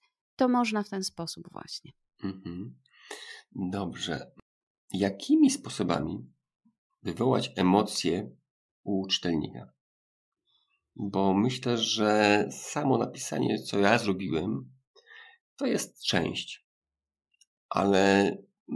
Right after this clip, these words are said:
Speaker 2: myślę, że clue sprzedaży, clue działania, mm, klientów jest to, że wywołamy ich emocje, które, hmm,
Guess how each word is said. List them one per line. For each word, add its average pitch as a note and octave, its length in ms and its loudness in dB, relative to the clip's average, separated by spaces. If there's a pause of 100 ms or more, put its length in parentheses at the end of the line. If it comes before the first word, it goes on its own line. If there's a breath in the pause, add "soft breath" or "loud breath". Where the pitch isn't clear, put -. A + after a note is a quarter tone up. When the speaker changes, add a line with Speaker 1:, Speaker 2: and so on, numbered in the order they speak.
(300)
Speaker 2:
myślę, - 300 -2
że - 340 -2 (280)
clue A2 760 4 (240)
sprzedaży, F#2+ 1000 0
clue G2+ 520 4
działania, G2 540 4 (220)
mm, G2 1080 -2 (160)
klientów G2 420 0 (340 loud breath)
jest - 240 -4
to, - 120 -2
że C3 100 0
wywołamy A2 520 0 (140)
ich G#2+ 240 -8
emocje, A2 880 0
które, A#2+ 600 -4 (1300 loud breath)
hmm, G2+ 400 6